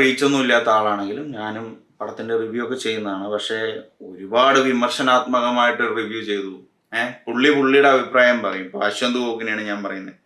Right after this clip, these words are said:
അശ്വന്ത് ഗോക്ക് അശ്വന്തിൻ്റെ അഭിപ്രായം പറയും. പുള്ളിക്കാരൻ്റെ അഭിപ്രായം പറഞ്ഞിട്ടാണ് പുള്ളിക്കാരൻ ആ ഒരു വിമർശനം ചെയ്യുന്നതും, അതുപോലെ തന്നെ പുള്ളിക്കാരൻ എന്തെങ്കിലും സ്പൂഫ് കാണിക്കുന്നുണ്ടെങ്കിലും പുള്ളിയുടെ നിലപാടും പുള്ളിയുടെ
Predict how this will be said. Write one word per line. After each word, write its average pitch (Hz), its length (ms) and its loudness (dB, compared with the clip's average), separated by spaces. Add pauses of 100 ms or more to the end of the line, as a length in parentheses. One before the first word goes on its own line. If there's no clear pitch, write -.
(280)
അശ്വന്ത് 135 320 0
ഗോക്ക് 131 260 4
അശ്വന്തിൻ്റെ 127 500 0
അഭിപ്രായം 127 540 2
പറയും. 92 220 -4 (1200)
പുള്ളിക്കാരൻ്റെ 147 520 4
അഭിപ്രായം 147 500 6
പറഞ്ഞിട്ടാണ് 135 680 4
പുള്ളിക്കാരൻ 135 480 4
ആ 127 100 8
ഒരു 123 260 4
വിമർശനം 117 480 -2 (180)
ചെയ്യുന്നതും, 117 640 -4
അതുപോലെ 110 320 0
തന്നെ 113 120 -4
പുള്ളിക്കാരൻ 107 500 -2
എന്തെങ്കിലും 120 440 -2 (880)
സ്പൂഫ് 165 520 -2
കാണിക്കുന്നുണ്ടെങ്കിലും 135 760 4 (200)
പുള്ളിയുടെ 185 500 4 (520)
നിലപാടും 131 560 4 (200)
പുള്ളിയുടെ 151 380 6